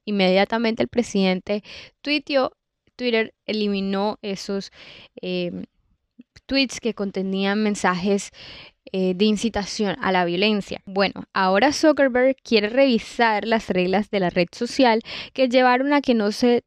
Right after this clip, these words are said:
desmontaran estos mensajes polémicos del presidente estadounidense, después de una semana de protestas. En su perfil de,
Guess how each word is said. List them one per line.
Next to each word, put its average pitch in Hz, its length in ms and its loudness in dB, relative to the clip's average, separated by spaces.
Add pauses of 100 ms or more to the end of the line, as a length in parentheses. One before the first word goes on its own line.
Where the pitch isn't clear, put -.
desmontaran 247 880 2
estos 185 340 -2
mensajes 175 480 0
polémicos 247 640 4
del 196 140 4
presidente 170 540 -6
estadounidense, 185 840 2 (480)
después 220 460 2
de 233 220 4
una 311 300 6
semana 196 600 2
de 180 200 -2
protestas. - 920 -10 (1800)
En 262 180 2
su 277 300 2
perfil 302 480 2
de, 349 340 4